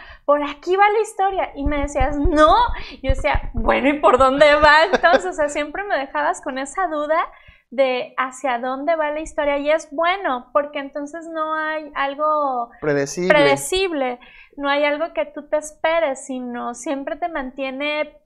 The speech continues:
Speaker 1: eh, en expectativa de qué va a suceder, y eso está
Speaker 2: Claro.
Speaker 1: muy, está muy bien.
Speaker 2: Y sí,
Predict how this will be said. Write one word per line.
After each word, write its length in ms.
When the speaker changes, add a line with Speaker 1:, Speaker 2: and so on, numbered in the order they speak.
Speaker 1:
eh, 640
en 160
expectativa 880
de 240
qué 240
va 240
a 40
suceder, 540
y 140
eso 260
está 180
Speaker 2:
Claro. 220
Speaker 1:
muy, 100
está 160
muy 200
bien. 260
Speaker 2:
Y 80
sí, 160